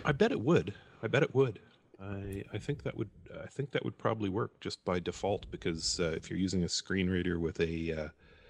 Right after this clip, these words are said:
uh, uh, with a Braille display,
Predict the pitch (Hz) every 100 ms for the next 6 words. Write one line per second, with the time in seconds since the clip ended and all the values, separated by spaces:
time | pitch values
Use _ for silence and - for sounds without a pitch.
0 | - - - - 82 78 71 71 80 -
1 | - _ 95 87 78 80 90 107 95 -
2 | - 67 69 80